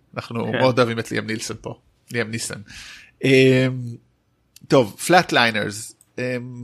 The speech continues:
Speaker 1: סרט שאף פעם, אתה יודע שאף פעם, אני חושב, פעם צלחתי אותו, משהו בסוף שלו לא... קו הדממה בעברית, אה, של ג'ואל שומכר, אולי הדמות הפחות אהובה <laughs> עלינו פה בפודקאסט כנראה, אה, אבל שחקנים טובים,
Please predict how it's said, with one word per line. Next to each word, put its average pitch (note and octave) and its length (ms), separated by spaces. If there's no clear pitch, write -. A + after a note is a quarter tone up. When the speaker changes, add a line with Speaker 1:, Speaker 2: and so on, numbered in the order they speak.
Speaker 1:
סרט E3+ 440
שאף F#3+ 240
פעם, G#3 120
אתה F#3+ 120
יודע G#3 60
שאף - 160
פעם, G3 100
אני G3 40
חושב, G3+ 140
פעם F3 200
צלחתי B2 640
אותו, F3 280
משהו E3 280
בסוף D3 320
שלו D#3 260
לא... C#3 840
קו C#3 120
הדממה C#3+ 480
בעברית, F3+ 680
אה, A#2+ 300
של A#2 500
ג'ואל C#3 200
שומכר, E3+ 680
אולי B2+ 320
הדמות C3 420
הפחות D#3+ 400
אהובה F3 380
<laughs> - 60
עלינו F3 280
פה F#3 140
בפודקאסט - 680
כנראה, D#3+ 400
אה, A#2+ 580
אבל A#2+ 200
שחקנים D3 460
טובים, F3 720